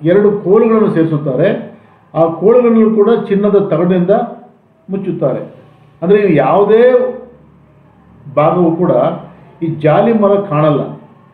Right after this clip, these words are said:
ಇದು ದೇ-, ಕ್ರಿಸ್ತನ ದೈವತ್ವದಿಂದ ತುಂಬಿರುವಂಥದ್ದನ್ನು ನೋಡ್ತಾ ಇದ್ದೇವೆ. ಮತ್ತು ಇದಕ್ಕೆ ಬೇಕಾದ ಸಲಕರಣೆಗಳು,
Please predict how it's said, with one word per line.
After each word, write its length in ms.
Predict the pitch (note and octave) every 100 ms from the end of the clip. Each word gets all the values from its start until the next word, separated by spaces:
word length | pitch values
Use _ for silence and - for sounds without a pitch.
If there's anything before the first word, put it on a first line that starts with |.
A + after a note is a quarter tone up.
| _
ಇದು 260 | C#3+ D3 -
ದೇ-, 180 | D3 D#3+
ಕ್ರಿಸ್ತನ 360 | F3 F3 G3+ G3
ದೈವತ್ವದಿಂದ 680 | D3 E3 G3+ G3+ F#3+ F3 E3+ G3 A3 - - _ _
ತುಂಬಿರುವಂಥದ್ದನ್ನು 720 | D3 D#3 F#3+ F3+ D3+ C#3+ C3
ನೋಡ್ತಾ 220 | B2+ A2+ A#2+
ಇದ್ದೇವೆ. 480 | A2 G#2 - -
ಮತ್ತು 240 | E3+ G3+ G#3+
ಇದಕ್ಕೆ 320 | G3 G3 F#3+
ಬೇಕಾದ 460 | E3+ F3+ F3+ E3 D3
ಸಲಕರಣೆಗಳು, 840 | D3+ D#3 D3+ D3 C3+ D3+ - -